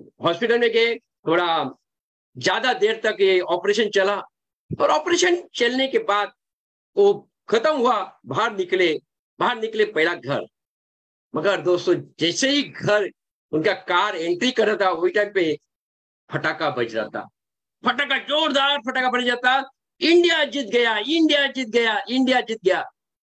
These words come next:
अरे यार, इंडिया तो जीत गया, अभी क्या?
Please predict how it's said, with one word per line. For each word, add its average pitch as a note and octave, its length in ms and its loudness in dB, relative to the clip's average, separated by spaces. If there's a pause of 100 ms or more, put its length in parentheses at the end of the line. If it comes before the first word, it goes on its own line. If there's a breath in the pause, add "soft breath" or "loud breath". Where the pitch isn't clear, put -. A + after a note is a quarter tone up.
(220)
अरे E3 320 0
यार, D3+ 460 2
इंडिया D#3 360 0
तो F3 220 -2
जीत D3+ 440 -2
गया, B2+ 440 -6 (1080)
अभी G3+ 220 0
क्या? A#2+ 360 -6